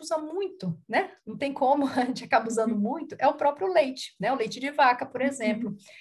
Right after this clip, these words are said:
Speaker 1: E acaba tendo intoxicação, por quê? É, cão e gato adulto, né? Eles não têm lactase, né? Que é a enzima
Speaker 2: Uhum.
Speaker 1: que degrada a lactose.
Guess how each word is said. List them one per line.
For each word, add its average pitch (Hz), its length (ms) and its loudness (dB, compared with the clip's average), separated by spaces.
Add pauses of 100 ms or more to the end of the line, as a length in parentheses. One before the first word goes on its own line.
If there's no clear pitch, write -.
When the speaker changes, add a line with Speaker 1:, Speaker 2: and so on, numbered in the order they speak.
(600)
Speaker 1:
E 262 120 4
acaba 277 360 4
tendo 285 540 -4
intoxicação, 208 920 0
por 392 280 2
quê? 165 320 0 (360)
É, 202 160 4
cão 370 360 2
e 320 60 0
gato 220 640 0 (200)
adulto, 175 680 0 (180)
né? 277 360 4
Eles 233 260 -4
não 370 180 -2
têm 440 260 -2
lactase, 170 720 0 (120)
né? 285 240 2
Que 370 140 -4
é 226 40 4
a 226 40 -2
enzima 208 360 2
Speaker 2:
Uhum. 311 60 -4
Speaker 1:
que 269 80 -10
degrada 262 500 2
a - 20 6
lactose. 170 680 -2